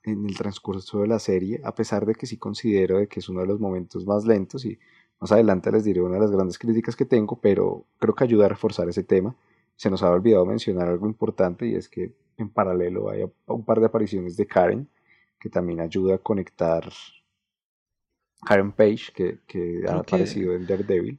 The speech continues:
Speaker 2: sí, l-, la verdad creo que esa es la, la función de
Speaker 1: Sí,
Speaker 2: ese
Speaker 1: ayudar a
Speaker 2: personaje,
Speaker 1: conectar.
Speaker 2: el de Karen, conectarlo, como que se sienta que están en el mismo universo, porque, pues, realmente ella no juega un papel tan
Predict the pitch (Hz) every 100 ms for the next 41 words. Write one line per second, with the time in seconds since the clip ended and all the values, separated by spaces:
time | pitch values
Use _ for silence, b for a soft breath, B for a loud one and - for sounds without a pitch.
0 | 156 - 208 127 - _ _ _ _ _
1 | _ _ _ _ _ _ _ - 156 156
2 | 151 147 - 156 - 170 170 175 180 185
3 | 175 156 123 - _ 220 147 143 - 139
4 | 123 - 139 139 135 139 123 110 113 104
5 | 104 143 120 131 196 220 - 143 131 127
6 | 120 123 120 156 190 b b b b b
7 | b _ _ _ - 156 147 143 214 226
8 | 208 - 156 - 156 147 139 151 147 143
9 | 160 - 170 - 143 139 151 160 139 135
10 | 139 147 131 123 - - _ 131 120 -
11 | 113 113 131 147 _ 214 143 - - 123
12 | 131 123 135 143 139 151 147 151 147 147
13 | 143 147 143 143 - 143 139 139 139 135
14 | 120